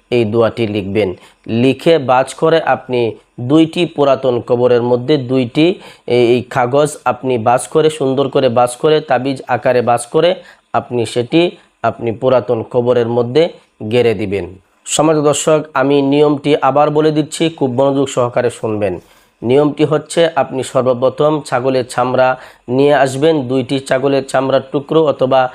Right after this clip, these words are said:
বুজ পাতার টুকরো দুইটি নিবেন। নিয়ে আপনি এই দোয়াটি আপনি দুইটি কাগজের মধ্যে লিখবেন এবং ফুলানুনের, প্রথম ফুলানুনের জায়গায় এক ব্যক্তির নাম, দ্বিতীয় ফুলানুনের জায়গায়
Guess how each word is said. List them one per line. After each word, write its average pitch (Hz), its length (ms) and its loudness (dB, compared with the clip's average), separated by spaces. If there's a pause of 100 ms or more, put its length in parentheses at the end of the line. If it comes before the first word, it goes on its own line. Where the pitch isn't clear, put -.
(280)
বুজ 135 280 0
পাতার 139 320 0 (120)
টুকরো 147 320 0
দুইটি 139 560 0 (220)
নিবেন। 156 500 2 (300)
নিয়ে 139 300 2
আপনি 131 400 -2
এই 127 300 -2
দোয়াটি 135 760 0 (280)
আপনি 123 320 -2
দুইটি 131 380 0
কাগজের 120 440 0
মধ্যে 120 320 -2
লিখবেন 123 520 0 (320)
এবং 117 400 2 (300)
ফুলানুনের, 160 680 4
প্রথম 160 440 -2
ফুলানুনের 135 640 2
জায়গায় 131 460 0 (100)
এক 120 220 -2
ব্যক্তির 123 380 -2
নাম, 147 320 2 (300)
দ্বিতীয় 131 360 0
ফুলানুনের 123 580 2
জায়গায় 120 460 2